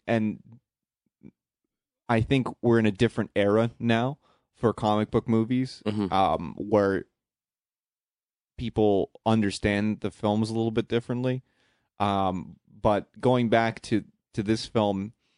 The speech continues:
Speaker 1: it's amazing the strength of just, of how, like we kinda talked about in the first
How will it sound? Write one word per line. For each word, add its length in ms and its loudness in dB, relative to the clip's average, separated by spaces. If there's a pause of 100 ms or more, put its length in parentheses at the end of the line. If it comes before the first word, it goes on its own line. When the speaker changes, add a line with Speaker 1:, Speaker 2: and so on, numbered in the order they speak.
(680)
Speaker 1:
it's 200 -2
amazing 460 2
the 100 0
strength 460 -4
of 140 -2
just, 480 -6 (540)
of 120 -2
how, 760 0 (500)
like 260 0
we 80 -6
kinda 240 0
talked 280 -2
about 160 0
in 80 -2
the 60 -4
first 400 -2